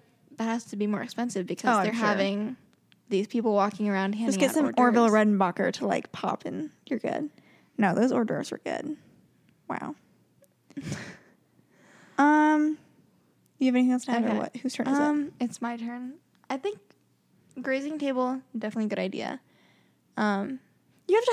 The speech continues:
Speaker 2: have something. Like, it can be grazing table,
Speaker 1: 'cause
Speaker 2: popcorn,
Speaker 1: I, I
Speaker 2: hors
Speaker 1: do
Speaker 2: d'oeuvres.
Speaker 1: agree. Like, that's when the wedding party does need to go take pictures.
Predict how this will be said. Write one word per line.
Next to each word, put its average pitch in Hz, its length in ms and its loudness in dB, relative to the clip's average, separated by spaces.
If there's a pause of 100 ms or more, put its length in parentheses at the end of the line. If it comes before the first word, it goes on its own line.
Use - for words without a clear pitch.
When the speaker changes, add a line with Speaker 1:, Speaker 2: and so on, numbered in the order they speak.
(100)
Speaker 2:
have 339 80 0
something. 220 540 0
Like, 220 300 -2
it 247 180 -4
can 339 140 0
be 330 300 4 (140)
grazing 285 380 2
table, 285 600 2 (160)
Speaker 1:
'cause 302 140 2
Speaker 2:
popcorn, 269 640 4
Speaker 1:
I, 269 40 8
I 285 40 6
Speaker 2:
hors 247 120 4
Speaker 1:
do - 60 6
Speaker 2:
d'oeuvres. 285 140 6
Speaker 1:
agree. 254 380 4 (440)
Like, 240 120 -2
that's 247 200 2
when 320 80 -2
the 330 80 4
wedding 240 240 2
party 247 240 2
does 214 240 0
need 240 140 0
to 240 100 -2
go 220 160 2
take 214 220 -4
pictures. 226 420 -2